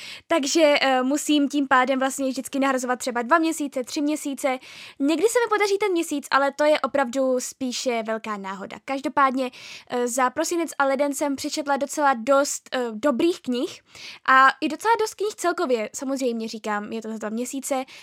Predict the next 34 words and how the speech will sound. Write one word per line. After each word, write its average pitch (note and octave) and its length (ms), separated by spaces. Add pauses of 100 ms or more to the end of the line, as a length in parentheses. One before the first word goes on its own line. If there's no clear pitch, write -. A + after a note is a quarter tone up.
V - 60
prosinci C#4 440
jsem C4 220
téměř B3+ 380
nečetla, C4 480
protože B3 320
jsme A3 300
cestovali B3+ 440
do B3+ 80
Paříže, B3 540
pak A3 140
byly A3 220
Vánoce A#3 440
a G3 120
tak A#3 260
a A3+ 60
nebylo A#3 240
moc G#3+ 240
času. E4 320 (400)
Hlavně F#4 480 (200)
na C#4 160
konci C#4 340
samozřejmě A3+ 560
jsem A3+ 180
se A3+ 80
už A3 120
musela A3+ 240
učit G#3+ 280
na C4 100
zkoušky, D4+ 460 (400)
eh, C#4 200
ale E4 240
v C#4+ 100
lednu D4 360